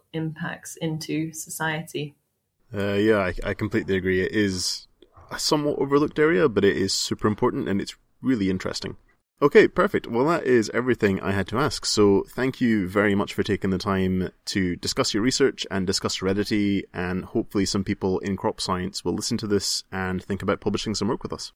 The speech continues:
Speaker 1: Can we also plug our upcoming special issue of Heredity?
Speaker 2: Yeah, definitely.
Speaker 1: Lindsay Leach from the University of Birmingham and I are putting together a special issue on plant quantitative genetics from theory to practice.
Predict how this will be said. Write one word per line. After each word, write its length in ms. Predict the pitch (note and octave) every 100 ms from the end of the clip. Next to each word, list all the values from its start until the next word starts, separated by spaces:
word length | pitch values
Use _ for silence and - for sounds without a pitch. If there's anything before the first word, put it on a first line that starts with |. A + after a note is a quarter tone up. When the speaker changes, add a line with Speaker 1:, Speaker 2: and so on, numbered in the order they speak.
| _
Speaker 1:
Can 140 | - A3+
we 80 |
also 320 | A3+ A#3 G3+ G3
plug 360 | - G3 G3+
our 280 | E3+ E3 F3
upcoming 460 | F#3+ E3 F#3+ F#3 G#3
special 520 | - G3 F#3 F#3 - -
issue 380 | A3 A3 F3 D#3
of 220 | D#3 E3 -
Heredity? 640 | - D#3+ D3 E3+ - D3+ D3+ - _ -
Speaker 2:
Yeah, 280 | C3 B2 D3
definitely. 480 | - E2+ - - F#2 _ _ _ _ _ -
Speaker 1:
Lindsay 380 | G#3+ B3+ A3+
Leach 300 | F#3+ F#3 F#3
from 140 | - F3
the 60 |
University 400 | F3+ F3+ F3+ -
of 60 | F3
Birmingham 420 | D#3+ D#3+ E3 E3+
and 120 | E3 D#3+
I 420 | - E3+ D#3+ D#3
are 200 | E3 D#3+
putting 260 | F#3+ F3+ F3
together 400 | - E3 D#3+ D#3 -
a 100 | E3+
special 540 | - - F3+ - E3+
issue 460 | F3+ G3+ - D#3+ G3
on 160 | F3 F3
plant 320 | E3+ F3 E3
quantitative 640 | - E3+ F3 D3+ D#3+ D#3+
genetics 600 | F3 E3 E3+ - G#3+ - -
from 200 | E3 F3
theory 640 | E3+ E3 D#3+ D#3+ - -
to 120 | -
practice. 600 | - G#3+ G#3+ - C4 -